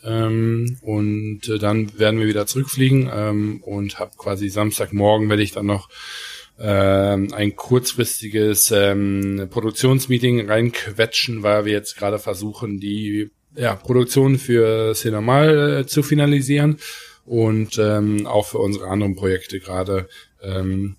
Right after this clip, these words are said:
ja, so ein bisschen das Sampling vorantreiben wollen und die ersten Prototypen uns angucken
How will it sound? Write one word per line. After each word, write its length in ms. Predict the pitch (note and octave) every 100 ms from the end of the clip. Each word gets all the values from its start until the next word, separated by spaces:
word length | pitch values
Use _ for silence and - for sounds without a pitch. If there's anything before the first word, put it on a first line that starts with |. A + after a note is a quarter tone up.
| _
ja, 260 | C3+ C3 F#2+
so 160 | A2
ein 60 | G2
bisschen 260 | G#2+ A2+
das 220 | G2+ G2 -
Sampling 360 | A2+ A2+ G2+
vorantreiben 680 | - G2 G2+ G2+ G2+ G2+ F#2
wollen 280 | G2 G2+ A2+
und 160 | F#2+
die 80 | A2
ersten 400 | A2+ G2 - B2
Prototypen 580 | - F#3+ E3+ - A#2+ G#2
uns 160 | F#2+ -
angucken 600 | G2 - G2 G2 G2